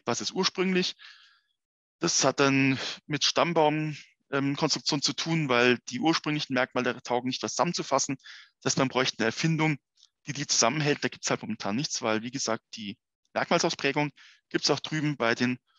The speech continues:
Grützerbildenden. Und jetzt kann man nicht sagen, „Na ja, klar, sie sind vielleicht, ähm, sekundär saprob geworden, dann wär's ihre Neuerfindung.“ Dann ist klar, dass es eine Gruppe ist, die man definieren kann.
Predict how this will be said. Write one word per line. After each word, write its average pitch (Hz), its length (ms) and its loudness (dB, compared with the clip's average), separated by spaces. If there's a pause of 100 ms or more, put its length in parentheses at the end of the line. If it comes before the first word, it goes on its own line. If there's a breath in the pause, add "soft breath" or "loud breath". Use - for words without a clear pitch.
(300)
Grützerbildenden. 156 760 2 (540 soft breath)
Und 127 240 0
jetzt - 160 -2
kann 139 120 4
man 131 100 6
nicht 127 140 4
sagen, 117 460 4
„Na 104 100 2
ja, 113 260 4 (240)
klar, 107 300 0
sie 117 200 -8
sind 123 220 -8
vielleicht, 107 500 -2
ähm, - 440 -8
sekundär 113 600 2
saprob - 380 -4
geworden, 151 280 2
dann 117 80 0
wär's 113 180 -2
ihre 110 140 -2
Neuerfindung.“ 165 600 0 (480 loud breath)
Dann 127 120 0
ist 123 140 0
klar, 120 140 4
dass 117 100 0
es - 160 -4
eine 107 100 -2 (200)
Gruppe - 220 -4
ist, - 100 -8
die 107 60 -2
man 95 120 -4
definieren 156 480 -4
kann. 143 280 0